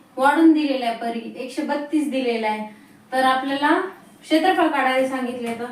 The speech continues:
तर मग क्षेत्रफळ काढत असताना सुरुवातीला आपल्याला त्रिज्या, व्यास, परिघ यांच्यापैकी ज-, ज्याचीही म्हणजे सुरुवातीला आपल्याला दिलेली असेल सेमी, त्या, म्हणजे त्या याची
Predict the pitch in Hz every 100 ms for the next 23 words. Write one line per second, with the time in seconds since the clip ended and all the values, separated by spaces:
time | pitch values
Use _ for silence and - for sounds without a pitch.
0 | - - - 269 269 269 311 302 370 359
1 | 339 302 302 285 294 285 277 285 277 269
2 | 269 269 262 269 277 302 - - - -
3 | - - - 320 269 233 302 294 285 285
4 | 294 294 - 240 - 285 294 - 277 285
5 | 302 302 302 302 269 240 262 233 226 277
6 | 277 330 339 339 294 277 277 - 190 196
7 | 285 285 294 277 262 262 269 262 277 285
8 | 277 269 277 269 262 240 - - - -
9 | - - 285 285 330 440 - - - 202
10 | - - 269 262 254 233 220 - 190 190
11 | - - _ 233 240 240 247 285 262 269
12 | 277